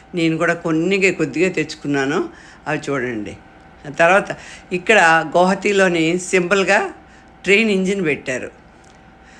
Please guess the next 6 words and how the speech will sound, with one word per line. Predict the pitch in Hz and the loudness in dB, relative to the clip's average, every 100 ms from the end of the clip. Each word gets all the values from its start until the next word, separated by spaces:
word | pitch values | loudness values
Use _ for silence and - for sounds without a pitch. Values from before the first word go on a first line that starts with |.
| - - | -20 -6
మెయిన్ | 170 190 233 220 | 2 4 4 4
ఎంట్రన్స్ | 185 180 190 185 226 381 311 233 - | 2 2 0 -2 -4 -4 -4 -12 -14
స్టేషన్ | - 170 175 - 151 | -4 -2 -2 -2 -4
అనమాట. | 131 123 107 - | -2 -4 -6 -10
స్టేషన్ | - - - 160 170 165 | -16 -8 -2 0 0 -2
కూడా | 170 | -2